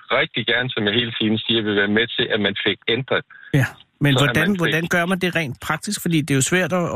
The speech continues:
Speaker 2: og, øh, altså, det er jo svært at sige, øh, øh, kan jeg, kan jeg gå ud og købe, hvad vil du sige, en god kvalitetsstøvsuger? Er det muligt at købe den nu?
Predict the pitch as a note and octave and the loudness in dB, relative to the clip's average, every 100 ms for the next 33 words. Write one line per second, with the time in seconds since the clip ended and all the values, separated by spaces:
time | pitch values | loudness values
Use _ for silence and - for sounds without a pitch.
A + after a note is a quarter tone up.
0 | C#3+ C3+ B2+ A2 E2+ D2 B1+ A#1+ C3 C3 | 0 2 2 2 0 -2 -4 -2 0 2
1 | D3+ D#3+ G#3 - - - - - _ _ | 2 2 0 -2 -14 -18 -18 -20 _ _
2 | _ _ D3 - D#3+ D3+ D#3+ D3 C#3 G2 | _ _ -2 2 2 4 2 0 -2 -2
3 | C3+ A2 - D3+ - - D#3+ E3+ G3+ A3+ | -4 -4 0 2 2 0 0 2 2 0
4 | F#3 F#3 F#3 F3+ E3+ E3+ G#3+ G3+ G#3 F#3 | 0 0 0 0 -2 0 0 2 2 2
5 | E3+ A3 G3 D#3 - - F3 D#3 G#3 E3+ | 0 0 -2 -6 -10 -2 0 0 0 0
6 | F3+ D#3 - E3 D#3 E3 C#3+ - D3+ D3+ | 0 0 0 0 2 0 -2 -2 -2 2
7 | E3 F#3 G#3+ G3+ F3 E3+ F3+ D#3 | 2 4 2 0 0 0 2 0